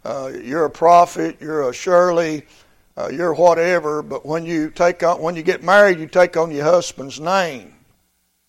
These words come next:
And so when we actually get married to the Lord, we're gonna all take on his name. Not gonna be all these different denominations. It's just gonna be the true church of God, the one name.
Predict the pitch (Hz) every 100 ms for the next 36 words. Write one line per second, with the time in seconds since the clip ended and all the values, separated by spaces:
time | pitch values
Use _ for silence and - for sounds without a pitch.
0 | _ _ _ _ 127 127 180 175 151 127
1 | 180 165 190 - 156 165 175 - 185 202
2 | 185 156 151 156 170 160 156 151 156 156
3 | 165 151 - 170 - 165 156 151 139 143
4 | 175 175 151 120 78 _ _ _ _ _
5 | _ _ _ _ - 147 147 160 208 170
6 | 175 160 151 165 170 143 147 165 170 143
7 | 170 185 160 - 123 135 139 131 151 -
8 | 160 143 151 139 - _ _ _ _ _
9 | _ _ _ - 123 170 165 - 170 170
10 | 139 - 151 160 147 147 151 156 147 160
11 | 165 143 117